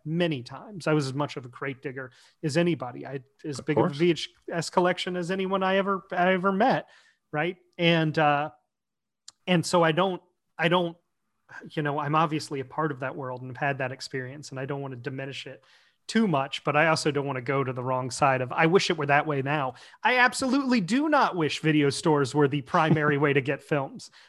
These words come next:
Speaker 1: I do not, w-, I wouldn't wish that on my worst enemy. You know, if your place doesn't have it, if you live out in the countryside, you know, you, you're gonna see Seven Samurai and Hidden Fortress and then wonder what other Kurosawa movies are like for years.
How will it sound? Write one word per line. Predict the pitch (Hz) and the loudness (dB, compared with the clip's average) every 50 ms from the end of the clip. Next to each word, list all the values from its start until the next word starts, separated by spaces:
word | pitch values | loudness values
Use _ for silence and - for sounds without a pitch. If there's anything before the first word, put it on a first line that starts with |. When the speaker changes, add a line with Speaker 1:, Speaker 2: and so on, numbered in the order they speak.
| - _ | -8 _
Speaker 1:
I | 196 208 | -2 -2
do | 170 156 - 220 233 240 233 | -2 -2 -2 0 0 2 2
not, | 240 233 220 | 2 2 2
w-, | 220 220 214 | 2 2 2
I | 185 208 | 2 2
wouldn't | 226 262 220 214 233 233 | 0 0 -2 -2 0 0
wish | 233 214 - | 2 2 2
that | - 247 240 | 2 2 4
on | 233 233 226 | 4 2 2
my | 233 233 | 2 2
worst | 220 226 240 247 247 - - | 4 4 2 2 2 0 2
enemy. | 285 294 285 254 185 135 - - - _ _ _ _ _ | 2 2 4 2 2 0 -2 -6 -16 _ _ _ _ _
You | 165 160 | 0 2
know, | 160 180 220 233 | 4 4 4 2
if | 202 185 - - | 0 -2 -6 -2
your | 208 233 247 | -2 -2 -2
place | 240 - _ - 240 269 247 - - | -4 -6 _ 0 2 2 2 0 0
doesn't | - 208 185 233 196 | 0 0 0 -2 -6
have | 175 - 208 226 233 208 202 | 0 2 2 4 4 4 2
it, | 170 - | 0 0
if | - 143 - 180 | -4 -8 -4 -4
you | 190 208 | -4 0
live | 208 226 214 208 | 0 0 2 4
out | 208 214 208 - | 2 2 2 0
in | 185 | -4
the | 175 | -4
countryside, | - - 220 233 220 - 190 165 151 - - 170 151 151 143 143 131 120 - - - - - _ _ _ _ | -2 0 -2 0 0 2 2 2 2 2 2 4 4 4 2 0 -4 -8 -14 -20 -20 -20 -20 _ _ _ _
you | - 175 | 0 2
know, | 170 175 175 180 170 | 2 4 4 2 2
you, | 160 139 175 185 185 175 165 | 0 -2 -6 -6 -6 -4 -4
you're | 185 190 - 175 147 135 175 165 | -4 -2 -2 -4 0 0 0 2
gonna | 175 196 196 | 4 2 2
see | 180 - 202 202 | 2 0 0 0
Seven | - - 202 190 196 185 | 2 2 2 2 2 0
Samurai | 156 - 190 180 180 180 165 165 | 0 0 0 2 4 4 4 4
and | 156 143 | 2 2
Hidden | 175 180 175 160 | 0 0 -2 -2
Fortress | - - 165 160 156 - - 156 156 - - | 0 2 2 4 4 2 0 -2 -2 -2 -4
and | - 175 156 156 | -2 -2 0 2
then | 156 151 143 131 | 2 0 0 2
wonder | 135 156 156 151 139 151 139 | 2 2 2 4 2 2 2
what | 131 147 147 - | 2 0 0 0
other | 156 151 139 147 131 | -2 -2 0 -2 -2
Kurosawa | - - 143 139 127 - 151 139 139 135 131 | 0 0 0 0 0 0 0 2 2 0 -2
movies | 131 131 127 135 123 123 | -4 -6 -6 -6 -8 -8
are | 135 127 | -10 -10
like | 123 127 - - _ _ _ _ _ _ _ _ | -12 -12 -16 -18 _ _ _ _ _ _ _ _
for | - 180 | 0 2
years. | 156 131 139 143 123 107 110 - - - - | 2 2 -2 -6 -8 -8 -12 -16 -16 -18 -18